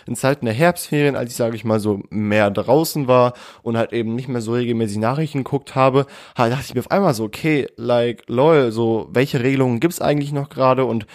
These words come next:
ähm, was weiß ich, gibt's jetzt noch eine Maskenpflicht und ja, wenn ja, wo und, und, und wie und was? Das heißt, man verliert sozusagen schnell den Überblick, weil tatsächlich auch vor allem dieser katastrophalen Situation so gesehen,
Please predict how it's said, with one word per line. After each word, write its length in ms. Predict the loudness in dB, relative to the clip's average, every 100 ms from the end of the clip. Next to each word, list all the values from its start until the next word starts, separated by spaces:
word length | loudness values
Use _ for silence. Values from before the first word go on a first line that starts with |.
| -20 -4
ähm, 460 | 2 2 2 0 -2
was 180 | -4 -6
weiß 80 |
ich, 200 | -8 -6
gibt's 200 | -4 -2
jetzt 160 | 0 0
noch 80 | 0
eine 100 | 2
Maskenpflicht 680 | 0 0 -8 -4 -2 -2
und 120 | -4 -2
ja, 120 | 0
wenn 140 | 0
ja, 220 | 2 2
wo 280 | 4 4 4
und, 140 | 2 -2
und, 240 | -6 -8
und 260 | -8 -8 -6
wie 140 | -4
und 140 | 0
was? 220 | 0 0 -4 -20 -12
Das 80 | -6
heißt, 140 | -2 0
man 120 | -2
verliert 300 | 0 -2 0
sozusagen 360 | -2 0 0
schnell 180 | 2 0
den 80 | 0
Überblick, 480 | 0 0 0 -4 -4
weil 160 | -4 -2
tatsächlich 540 | -4 -2 -4 -4 -10
auch 100 | -10
vor 380 | -10 -10 -10 -2
allem 340 | 2 4 4
dieser 280 | 0 0 -2
katastrophalen 760 | -2 -10 -10 -10 -12 -6 -6 -6
Situation 720 | -12 -10 -10 -10 -10 -8 -8
so 140 | -8
gesehen, 420 | -8 -4 -2 -2